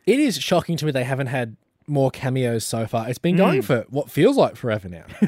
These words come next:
Speaker 2: It does, does feel
Speaker 1: Do you know
Speaker 2: like a
Speaker 1: they've
Speaker 2: long
Speaker 1: done
Speaker 2: time.
Speaker 1: thirty-seven episodes and nearly at the end of the season?
Speaker 2: Is that all?
Speaker 1: Yeah.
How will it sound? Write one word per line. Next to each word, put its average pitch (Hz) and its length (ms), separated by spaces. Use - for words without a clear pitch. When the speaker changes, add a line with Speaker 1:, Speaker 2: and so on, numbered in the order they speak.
Speaker 2:
It 220 180
does, 220 220
does 180 220
feel 151 100
Speaker 1:
Do 214 60
you 311 60
know 311 60
Speaker 2:
like 240 40
a - 80
Speaker 1:
they've - 20
Speaker 2:
long 139 120
Speaker 1:
done - 0
Speaker 2:
time. 143 200
Speaker 1:
thirty-seven 139 480
episodes 123 480
and 165 80
nearly 202 220
at 165 60
the 147 80
end 131 100
of 110 60
the 110 60
season? 104 400
Speaker 2:
Is 131 60
that 143 140
all? 143 260
Speaker 1:
Yeah. 131 280